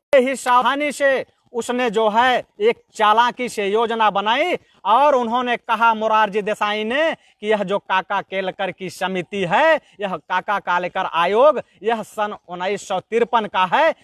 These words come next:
यह बहुत पुराना हो गया है और इस समय उन्नीस सौ सतहत्तर अठहत्तर चल रहा है, तो अब नया आयोग बनाने की रिपो-, जार-, जरूरत है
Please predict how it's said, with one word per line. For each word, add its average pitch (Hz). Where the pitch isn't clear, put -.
यह 208
बहुत 233
पुराना 214
हो 196
गया 190
है 175
और 240
इस 254
समय 233
उन्नीस 214
सौ 220
सतहत्तर 196
अठहत्तर 185
चल 175
रहा 180
है, 202
तो 214
अब 196
नया 185
आयोग 190
बनाने 175
की 185
रिपो-, 170
जार-, 165
जरूरत 180
है 277